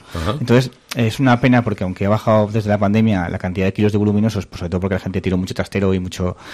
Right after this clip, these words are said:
Speaker 1: Ujú.
Speaker 2: mucho col-, colchón
Speaker 1: Tuvo
Speaker 2: y
Speaker 1: tiempo para.
Speaker 2: tuvo tiempo, pues ahora parece que, eh, aunque sea menos cantidad, pues seguimos un poco en esa misma tónica.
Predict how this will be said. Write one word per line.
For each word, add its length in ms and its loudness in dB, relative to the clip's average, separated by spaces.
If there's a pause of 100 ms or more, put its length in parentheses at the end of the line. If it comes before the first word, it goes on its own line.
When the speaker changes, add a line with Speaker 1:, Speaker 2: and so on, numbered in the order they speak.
(120)
Speaker 1:
Ujú. 120 0
Speaker 2:
mucho 360 2
col-, 200 2
colchón 160 4
Speaker 1:
Tuvo 160 8
Speaker 2:
y 60 6
Speaker 1:
tiempo 320 6
para. 160 6
Speaker 2:
tuvo 120 8
tiempo, 380 6 (360)
pues 160 2
ahora 200 6
parece 300 4
que, 200 2 (120)
eh, 520 2
aunque 260 2
sea 160 0
menos 120 4
cantidad, 400 2
pues 140 -4
seguimos 300 -2
un 60 -2
poco 160 -2
en 40 2
esa 120 -4
misma 240 0
tónica. 320 -8